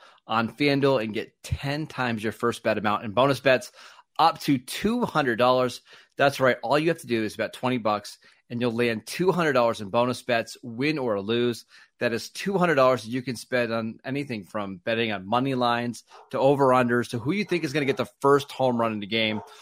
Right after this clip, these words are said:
all on an app that is safe, secure, and super easy to use. Plus, when you win, you get paid instantly. There is no better place to bet on Major League Baseball than FanDuel, America's number one sportsbook. So sign up today and visit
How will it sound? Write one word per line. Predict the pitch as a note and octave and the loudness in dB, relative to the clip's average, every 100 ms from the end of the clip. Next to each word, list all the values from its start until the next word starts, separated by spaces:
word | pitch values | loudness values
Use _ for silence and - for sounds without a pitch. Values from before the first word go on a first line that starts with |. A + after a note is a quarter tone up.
| - _ - | -20 _ 2
all | C#3+ E3+ | 6 6
on | F#3 | 6
an | E3 | 2
app | C3+ C#3 C#3 - | 2 2 0 -2
that | G#2+ | -8
is | G2+ | -10
safe, | - D#3 D#3+ - | -2 2 2 0
secure, | D#3 - C3+ B2+ | -6 -4 0 0
and | A#2+ G#3+ | -2 -8
super | - - G3 G3+ F3 | -12 -4 -2 -2 -4
easy | A#2 C3+ A2 G#2+ | -2 -4 -4 -8
to | A#2 | -6
use. | A#2 C3+ C3 - _ - _ _ | -4 -2 -4 -8 _ -20 _ _
Plus, | - E3 F#3+ - | 0 2 2 0
when | D#3+ | -2
you | B2+ A2+ | -2 -2
win, | C#3 C#3 C#3+ C#3 _ | -2 -2 -4 -10 _
you | A#2+ C#3 | -4 -2
get | C#3 C3 - | 0 -2 0
paid | B2+ G#2+ G#2 - | 0 0 -4 -2
instantly. | D#3+ D#3 - C#3+ C#3 C3+ B2+ _ _ _ | -2 -2 -2 -2 0 -2 -6 _ _ _
There | B2+ B2+ | -2 -2
is | A2 | -2
no | B2+ C3+ D3+ | 0 0 2
better | D3+ C#3 | 2 0
place | - B2 A2+ | -2 -4 -4
to | A2+ | -8
bet | F#2 A#2 A2+ | -4 -2 0
on | G#2+ A#2+ | -2 0
Major | D#3 D#3 D3+ | 0 0 -2
League | C#3 A2 | -4 -2
Baseball | C3 B2+ - A2+ G#2 | -2 -2 -2 -4 -2
than | F#2+ | -8
FanDuel, | - D#3 D#3 D3 C#3+ C3+ C3 _ _ _ - | -6 -2 0 0 0 0 -4 _ _ _ -8
America's | A2+ B2 B2+ B2+ A#2+ G#2+ | -4 0 0 0 -4 -8
number | B2 B2 C3+ C#3 B2+ | -6 -2 -2 -2 -4
one | G#2+ F#2+ | -4 -8
sportsbook. | - C3 - A#2+ A#2+ - _ _ _ | -2 -2 -2 -4 -4 -6 _ _ _
So | B2+ | -6
sign | D#3+ E3+ | 2 2
up | E3+ | 2
today | E3 D3+ B2+ | 0 -2 -2
and | A2+ | -4
visit | B2 | -8